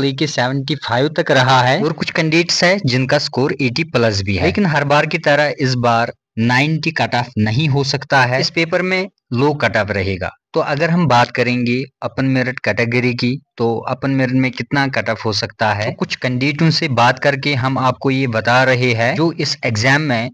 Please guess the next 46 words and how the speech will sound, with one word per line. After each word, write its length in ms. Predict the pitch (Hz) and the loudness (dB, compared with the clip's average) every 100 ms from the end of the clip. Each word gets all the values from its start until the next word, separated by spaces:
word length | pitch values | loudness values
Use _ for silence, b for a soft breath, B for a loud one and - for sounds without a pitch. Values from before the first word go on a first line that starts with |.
| - | -8
अपीयर 340 | 131 135 139 147 | -8 0 2 2
हुए 340 | 143 143 147 | 2 2 2
हैं, 180 | 143 156 - - | 2 -2 -4 -8
उनका 240 | 143 160 | -4 -2
मानना 360 | 160 147 156 151 | 0 0 2 0
है 200 | 156 165 - | 0 -2 -2
इस 140 | 131 | 0
बार 320 | 135 139 139 127 | 2 4 2 0
कट 160 | 104 | -2
ऑफ 100 | 120 - _ 120 | -2 -4 _ -4
ज्यादा 320 | 113 113 120 | 0 2 2
नहीं 340 | 113 104 120 131 | 2 2 2 2
रहेगा। 480 | 123 127 123 131 180 - | 0 0 2 2 0 -6
तो 100 | - 135 | -8 -2
as 200 | 131 147 | -2 0
per 180 | 180 | -2
the 200 | 175 180 170 | 0 -2 -2
paper 280 | 135 135 180 | -2 2 2
level, 360 | 160 123 120 131 - | 4 2 2 -4 -8
इस 160 | 156 135 | -4 0
बार 420 | 135 147 151 156 - | 4 4 4 0 -6
जो 420 | 113 131 135 135 131 | -4 0 0 0 -2
लेवल 340 | 123 113 131 165 | 0 2 2 2
रहा 300 | 156 120 117 | 0 0 0
है 180 | 120 127 | -2 -4
पेपर 420 | - 123 120 165 | -2 -2 0 0
में, 300 | 147 104 92 | 0 0 0
ओपन 120 | 180 | 0
मेरिट 300 | 180 180 175 | 2 0 0
कैटेगरी 480 | 160 156 147 147 156 | 0 0 2 2 0
में 220 | 151 151 - | 0 -4 -4
एटी 220 | 135 151 | -4 -2
फ़ोर 240 | 165 135 135 | -2 0 0
से 200 | 147 120 | 0 2
ज्यादा 360 | 117 113 120 | 2 2 0
कट 240 | 131 113 120 | 0 -2 0
ऑफ 120 | 120 | 0
नहीं 300 | 120 120 117 | 0 2 0
रहेगा। 400 | 98 95 90 82 - | 0 -2 -4 -6 -2
सेवेंटी 540 | 143 160 160 175 175 | 0 0 0 0 2
नाइन 380 | 143 113 139 147 | 2 2 0 0
से 180 | - 160 | -2 0
लेके 440 | 151 151 165 156 196 | 0 0 0 -2 -2
एटी 220 | 123 143 | -2 -2
फ़ोर 340 | 135 131 135 160 | -4 0 0 0
तक 200 | 147 | -2